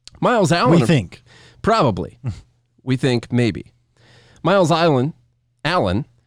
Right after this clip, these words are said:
Speaker 1: a professional, I can't read,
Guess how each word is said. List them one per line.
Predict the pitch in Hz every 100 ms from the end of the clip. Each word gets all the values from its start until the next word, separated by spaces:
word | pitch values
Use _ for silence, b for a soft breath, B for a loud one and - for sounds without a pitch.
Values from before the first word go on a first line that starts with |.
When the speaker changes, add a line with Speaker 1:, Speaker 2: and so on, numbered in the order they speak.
| _ -
Speaker 1:
a | 143
professional, | 135 117 165 160 143 151 - _ _ _ _ _ -
I | 151
can't | 165 127
read, | 98 98 80